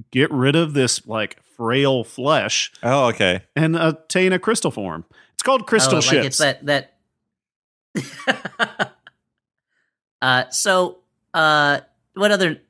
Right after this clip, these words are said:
Speaker 3: letters do you have, Dan?
Speaker 2: Okay.
Speaker 3: I think we answered that one.
Speaker 2: Yeah, sure.
Speaker 1: Yeah, yeah, yeah.
Speaker 2: Uh, this one's
Speaker 3: We know, we know you watched Chips. That was worth it.
Speaker 2: <laughs> Yeah.
Speaker 3: Yeah.
Speaker 2: This one's from Matt, last name withheld, who writes,
Speaker 1: Matt Fraction.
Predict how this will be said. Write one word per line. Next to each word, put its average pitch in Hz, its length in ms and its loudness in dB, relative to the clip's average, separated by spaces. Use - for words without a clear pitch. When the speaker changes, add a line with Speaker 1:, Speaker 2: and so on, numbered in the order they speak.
Speaker 3:
letters 135 300 2
do 139 80 -2
you 123 60 2
have, 143 120 2
Dan? 127 200 0
Speaker 2:
Okay. 135 60 2
Speaker 3:
I 123 40 2
think 156 140 0
we 151 120 2
answered 131 260 0
that 135 180 2
one. 160 260 -2
Speaker 2:
Yeah, 107 180 2
sure. 101 320 0
Speaker 1:
Yeah, 156 180 2
yeah, 139 240 0
yeah. 123 60 2
Speaker 2:
Uh, 120 200 4
this 160 180 -4
one's 151 260 -2
Speaker 3:
We 190 80 0
know, 196 120 2
we 190 280 0
know 196 80 2
you 196 160 2
watched 180 300 0
Chips. 165 400 -4
That 160 120 2
was 139 160 -2
worth 131 240 2
it. 160 280 0
Speaker 2:
<laughs> - 60 -6
Yeah. 92 340 2
Speaker 3:
Yeah. - 120 -18
Speaker 2:
This 170 160 0
one's 208 180 0
from 143 280 0
Matt, 139 320 2
last 127 300 2
name 104 140 2
withheld, 95 540 0
who 110 100 2
writes, 110 520 0
Speaker 1:
Matt 156 240 -2
Fraction. 139 420 -4